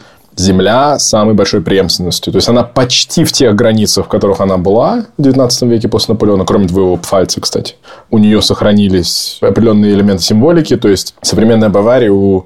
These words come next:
монаршей династии Виттельсбахеров, которые там правили, она прям забрала себе в герб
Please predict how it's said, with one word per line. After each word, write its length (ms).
монаршей 560
династии 420
Виттельсбахеров, 720
которые 260
там 440
правили, 320
она 240
прям 300
забрала 500
себе 400
в 200
герб 340